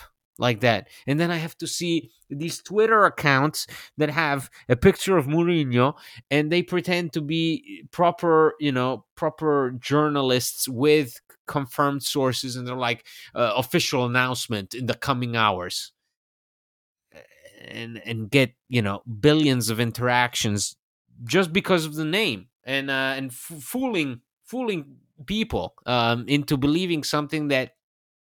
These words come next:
is, is not even real, not even close to being real. Um, do I see it happening in the future? Probably. Do I see it happening now, right now, or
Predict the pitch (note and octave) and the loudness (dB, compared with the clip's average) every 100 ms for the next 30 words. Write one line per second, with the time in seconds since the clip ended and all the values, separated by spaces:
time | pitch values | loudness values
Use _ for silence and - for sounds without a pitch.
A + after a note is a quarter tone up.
0 | _ - - B2+ G2+ - _ B2+ A2+ - | _ -12 -4 -2 -2 -8 _ -6 -4 -2
1 | B2+ C3 B2+ A#2 A2 A2+ G2 G2+ G2+ A2 | 0 2 2 0 2 2 2 0 -2 -4
2 | A#2+ A#2+ A2+ A2 - C3+ C3 - F#2+ F#2 | -2 -2 -4 -6 -4 -2 -2 -4 -10 -10
3 | F#2 F#2 F2+ G#2 A#2+ - - - - A2+ | -12 -12 -10 -12 -12 -18 -20 -18 -2 4
4 | A2+ A2 A2 - _ _ _ _ _ _ | 6 4 0 -8 _ _ _ _ _ _
5 | _ - A#2+ C#3 C#3 - D3 B2+ C3 - | _ -10 0 2 4 4 2 4 2 0
6 | C3 B2 A#2 B2+ B2+ D3+ - - B2 G2+ | -2 -2 -2 -2 -2 -4 -2 2 2 2
7 | F#2+ B2 A2+ A2+ C3+ B2 A2 A2+ A#2+ A2+ | 0 2 2 0 -2 0 0 -2 -2 -6
8 | G2+ G#2+ A#2+ A#2+ G#2+ B2+ A#2+ B2 A#2+ A#2+ | -2 2 2 2 2 0 0 0 2 4
9 | A#2+ G#2+ A2 | 2 2 0